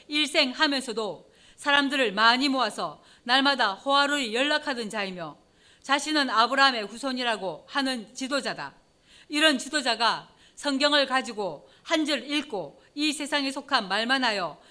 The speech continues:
사람들을 가르친 부자다. 다른 말로 하면 무주갱의 사자요, 지옥으로 보내는 사자다. 이런 부자의 소리, 그것도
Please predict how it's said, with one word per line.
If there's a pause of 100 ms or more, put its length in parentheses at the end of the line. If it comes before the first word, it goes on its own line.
사람들을
가르친
부자다. (500)
다른
말로
하면 (180)
무주갱의
사자요, (220)
지옥으로
보내는
사자다. (540)
이런
부자의
소리, (220)
그것도